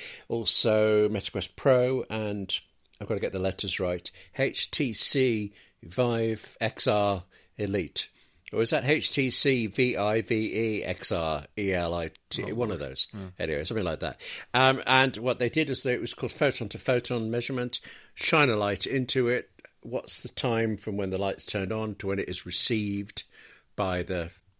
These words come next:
Speaker 1: cameras, whatever, the receptors within the Vision Pro? When would the user see it? How long would that take? Um, if I told you that MetaQuest three,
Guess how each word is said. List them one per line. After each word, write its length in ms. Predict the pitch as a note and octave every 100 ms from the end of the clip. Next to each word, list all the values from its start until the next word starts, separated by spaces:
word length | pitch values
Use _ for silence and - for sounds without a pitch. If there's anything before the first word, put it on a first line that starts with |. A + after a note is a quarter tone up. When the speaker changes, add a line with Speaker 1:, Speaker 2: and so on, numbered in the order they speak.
| _ _ _ _ _ -
Speaker 1:
cameras, 360 | A#2 F#2 F2
whatever, 220 | F#2 F2 F2+
the 60 |
receptors 540 | F#2 F#2 G2+ - G#2 F#2
within 480 | G#2 G2+ G2 F2
the 60 | D#2+
Vision 200 | E2+ D#2+
Pro? 120 | E2 - - -
When 260 | B2+ C#3
would 200 | B2+ A#2
the 80 | A2+
user 400 | G#2 A#2 A2 F#2
see 300 | - G2+ F2+
it? 100 | F2+
How 260 | - G2 G#2
long 380 | G2 G2 F#2+
would 160 | F2+ F2+
that 240 | F2+ -
take? 460 | - F2 B1+ - - - - - -
Um, 420 | G2 G2 G2 F#2 - _ _
if 200 | D3 C#3
I 100 | D3+
told 420 | D3 - E3+ D3+
you 160 | A2+ G2+
that 340 | A2 G2 -
MetaQuest 680 | A#2 B2 - - A#2 F#2+ -
three, 640 | - - C3+ G2 D#2 F#2